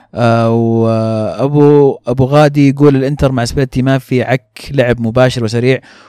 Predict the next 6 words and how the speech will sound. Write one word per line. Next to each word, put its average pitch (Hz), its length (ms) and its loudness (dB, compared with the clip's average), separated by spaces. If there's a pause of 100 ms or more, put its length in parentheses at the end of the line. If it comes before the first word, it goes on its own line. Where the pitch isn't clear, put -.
(120)
ولسه 147 280 0
ما 131 160 2
لعبوا 127 300 2
كانسيلو 131 680 0
ودالبرت 127 760 -2 (200)
وشيك. - 680 0